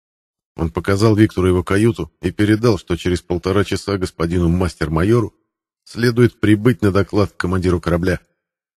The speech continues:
Бросив сумку под стол, Виктор осмотрел свое новое жилище и остался им доволен. Помещение оказалось довольно просторным,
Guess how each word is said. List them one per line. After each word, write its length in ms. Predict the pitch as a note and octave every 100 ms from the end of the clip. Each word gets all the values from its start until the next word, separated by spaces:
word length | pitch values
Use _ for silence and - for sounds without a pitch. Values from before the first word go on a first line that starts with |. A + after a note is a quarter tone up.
| _ _ _ _ _ _ _
Бросив 360 | - F#2 F2+ E2
сумку 260 | G#2 F#2
под 180 | E2 F#2
стол, 280 | - A2+ G#2+
Виктор 280 | G#2 - G2
осмотрел 440 | G2 G2 F#2 G#2+ G#2
свое 260 | - F#2
новое 280 | G2 F2+ F2
жилище 480 | E2 F#2+ G2+ - - _ _ _ _
и 100 | F#2+
остался 600 | F#2+ - - F2+ F2 E2+
им 120 | E2
доволен. 440 | D#2+ D#2+ D#2 C#2+ - _ _ _ _ _
Помещение 500 | D2+ F2 - G2+ G2
оказалось 380 | F#2+ F#2+ F#2+ F2+
довольно 260 | G2 F#2+
просторным, 600 | F2 F#2+ - A2 E2+ C#2+